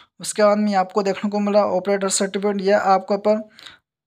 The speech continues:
उसके बाद में यहाँ पर आप देख सकते हो सुपरवाइजर का सर्टिफिकेट यहाँ पर आपको अपलोड करना। ये आप देख सकते हो इस तरीके से फॉर्म आपको देखने को मिलेगा। आपका नाम, पिताजी का नाम,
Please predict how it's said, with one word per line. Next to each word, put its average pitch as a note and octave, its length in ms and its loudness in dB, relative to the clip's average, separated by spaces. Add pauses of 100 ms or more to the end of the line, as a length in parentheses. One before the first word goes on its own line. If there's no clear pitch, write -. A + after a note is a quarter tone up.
(240)
उसके F3 240 -4
बाद G3+ 140 4
में G#3+ 120 0
यहाँ F#3 120 2
पर G3+ 140 0
आप G3 120 2
देख F#3+ 180 -4
सकते - 200 -6
हो G#3+ 60 -2
सुपरवाइजर F#3+ 540 0
का G#3 140 -2
सर्टिफिकेट F#3+ 400 -4
यहाँ F3+ 120 -2
पर F3+ 140 -2
आपको F3+ 260 -4
अपलोड F#3+ 300 -4
करना। F#3 360 -2 (360)
ये F3 160 -6
आप F#3+ 120 2
देख F#3 160 -6
सकते - 200 -10
हो - 20 -2
इस F#3+ 120 -8
तरीके F#3+ 220 -6
से G3+ 160 -4
फॉर्म F#3 260 -2
आपको F#3 240 0
देखने F3 280 -6
को F#3+ 120 -10
मिलेगा। F3+ 280 0
आपका F3 220 -2
नाम, F3+ 300 0
पिताजी E3+ 400 -4
का F3+ 100 0
नाम, F#3 280 0